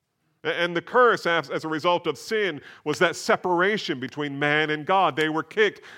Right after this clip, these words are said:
out of the presence of God, that place where God designed to dwell among his people.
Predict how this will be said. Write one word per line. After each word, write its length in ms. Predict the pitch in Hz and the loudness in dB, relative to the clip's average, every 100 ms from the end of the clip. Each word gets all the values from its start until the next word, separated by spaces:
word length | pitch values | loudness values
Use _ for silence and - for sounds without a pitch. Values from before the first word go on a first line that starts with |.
| - | -4
out 420 | 180 214 226 208 214 | 4 8 10 8 4
of 560 | 156 143 113 98 92 _ _ _ _ - | 4 4 2 -2 -16 _ _ _ _ -10
the 80 | 127 | -10
presence 680 | - 151 147 127 110 - | -2 0 0 -4 -12 -12
of 160 | 113 92 | -12 -6
God, 440 | 120 117 107 101 | -2 0 0 -2
that 180 | 117 - | -6 -8
place 500 | - 147 143 127 - | -6 -2 -2 -4 -8
where 160 | 123 117 | -8 -8
God 540 | 131 165 175 160 127 - - | -4 0 2 0 -2 -18 -18
designed 680 | - 131 175 185 254 233 165 135 | -12 -6 2 8 8 8 4 -4
to 100 | 131 | -8
dwell 600 | 131 143 147 123 104 - - - - | -4 0 2 2 -2 -8 -20 -20 -12
among 340 | 120 123 131 | -8 -4 -4
his 200 | 120 117 | -6 -12
people. 520 | - - 120 107 90 | -14 -16 -14 -14 -16